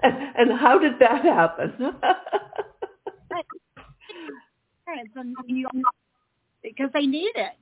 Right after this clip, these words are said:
Speaker 1: Yeah.
Speaker 2: Um, so I trying to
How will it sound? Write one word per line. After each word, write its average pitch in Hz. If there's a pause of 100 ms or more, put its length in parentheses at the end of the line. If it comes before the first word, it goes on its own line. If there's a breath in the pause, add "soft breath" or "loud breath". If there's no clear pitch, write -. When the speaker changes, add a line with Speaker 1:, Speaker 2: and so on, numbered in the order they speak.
(360)
Speaker 1:
Yeah. 180
Speaker 2:
Um, 226 (1000)
so 240 (260)
I 240 (460)
trying 294 (120)
to 247